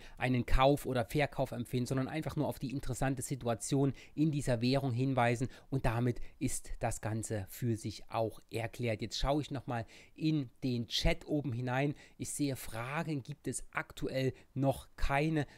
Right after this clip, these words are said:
äh, von der Seite her. Äh, würde ich ganz gerne nochmal schnell auf die Situation im Öl auch schauen. Wir bekommen ja heute Ölnachrichten um sechzehn Uhr dreißig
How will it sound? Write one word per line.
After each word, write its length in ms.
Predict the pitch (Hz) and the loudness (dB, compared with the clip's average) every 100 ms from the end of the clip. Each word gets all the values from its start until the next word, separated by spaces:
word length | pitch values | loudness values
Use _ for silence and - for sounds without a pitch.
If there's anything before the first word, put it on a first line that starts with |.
| - | -8
äh, 180 | 127 127 | -4 -4
von 200 | - 127 | -4 -2
der 160 | 127 | 0
Seite 300 | 127 135 127 | 0 0 0
her. 280 | 123 127 123 - - - _ _ - - | 2 2 0 -4 -20 -20 _ _ -20 -6
Äh, 220 | 120 120 | -2 0
würde 140 | 127 | 0
ich 80 | 139 | 0
ganz 240 | - 123 - | 0 0 2
gerne 280 | 135 135 120 - - | 4 4 0 -6 -2
nochmal 320 | 135 - 127 | -2 2 0
schnell 280 | - 131 123 - | 2 0 0 -2
auf 340 | 110 160 - | 0 0 0
die 100 | 139 | -6
Situation 680 | - 139 127 123 - 127 127 | -6 -2 -2 -2 -2 -2 0
im 220 | 139 156 | 2 2
Öl 240 | 135 156 147 | 4 4 4
auch 160 | 123 | 0
schauen. 260 | - 143 135 | 0 -2 0
Wir 80 | 120 | -2
bekommen 340 | 120 - 156 | -4 0 2
ja 100 | 131 | 2
heute 260 | 143 147 - - - | 2 2 -2 -6 -2
Ölnachrichten 1200 | - 175 170 - 123 127 165 - 151 - - 143 139 | 10 12 12 8 0 2 0 0 -4 -4 -2 -2 -2
um 340 | 151 147 143 - _ _ | 0 2 0 -4 _ _
sechzehn 600 | - - 151 - - 139 - - - | -6 0 0 0 0 0 0 4 6
Uhr 220 | - 156 139 | 6 4 2
dreißig 520 | - 120 143 - | 4 4 4 2